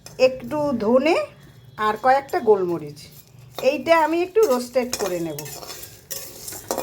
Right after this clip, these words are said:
একটু ফ্রাই করে নেব, ফ্রাই করে গুঁড়িয়ে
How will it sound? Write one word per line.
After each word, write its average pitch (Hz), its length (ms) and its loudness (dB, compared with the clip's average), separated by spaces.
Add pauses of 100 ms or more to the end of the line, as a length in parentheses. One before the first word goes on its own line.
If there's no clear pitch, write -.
(180)
একটু 240 260 -2
ফ্রাই 269 340 2
করে 311 280 -2
নেব, 330 240 2 (520)
ফ্রাই 262 240 4 (100)
করে 523 340 2 (220)
গুঁড়িয়ে 262 340 2